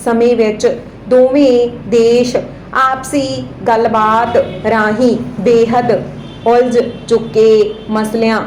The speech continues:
ਨੂੰ ਵੀ ਹੱਲ ਕਰਨ ਦਾ ਯਤਨ ਕਰਨਗੇ। ਡੰਡੀ। ਬਿਨਾਂ ਸ਼ੱਕ ਪਾਕਿਸਤਾਨ ਇੱਕ ਤੈਅਸ਼ੁਦਾ ਨੀਤੀ ਅਧੀਨ ਅੱਤਵਾਦੀ ਸੰਗਠਨਾਂ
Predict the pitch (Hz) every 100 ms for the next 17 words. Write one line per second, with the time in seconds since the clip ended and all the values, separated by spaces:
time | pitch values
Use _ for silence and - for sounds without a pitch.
0 | - - 240 269 285 240 214 208 202 -
1 | - - 247 226 240 247 - - - 294
2 | 294 302 240 208 208 208 - 208 220 214
3 | 226 220 - - - 220 240 247 196 -
4 | - 220 214 214 214 - - - - -
5 | - - - 185 233 220 214 214 214 214
6 | - - 208 202 247 208 - - - 240
7 | 240 254 254 233 226 233 233 233 - -
8 | 226 233 247 180 - - 277 302 302 240
9 | 214 214 208 202 - 233 247 240 254 240
10 | - - - - - - - 254 277 247
11 | 233 240 240 - - 254 - 302 226 196
12 | 247 240 - - 254 226 220 220 226 220
13 | 220 220